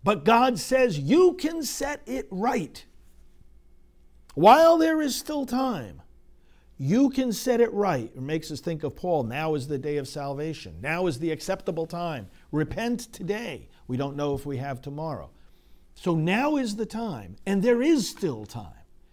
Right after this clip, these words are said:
"Wash yourselves clean. Let us set things right. Though your sins be like scarlet, they may become white as wool."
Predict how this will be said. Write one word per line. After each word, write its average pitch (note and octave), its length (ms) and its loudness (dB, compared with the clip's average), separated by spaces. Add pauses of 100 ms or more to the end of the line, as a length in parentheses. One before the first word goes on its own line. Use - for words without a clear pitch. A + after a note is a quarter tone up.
(220)
"Wash G3+ 540 2
yourselves A3 640 -6
clean. D#3 600 -8 (520)
Let A3+ 220 2
us A#3+ 180 0
set A3 320 -4
things G3 340 -4
right. D#3 420 -6 (1000)
Though D3 120 0
your C#3+ 160 2
sins G#3 400 -4
be G3 160 -2
like E3+ 220 -2
scarlet, E3 560 -6
they D3 80 -4
may C3+ 160 -4
become C3 260 -8
white A#2 320 -6
as C#3 180 -8
wool." A#2 400 -10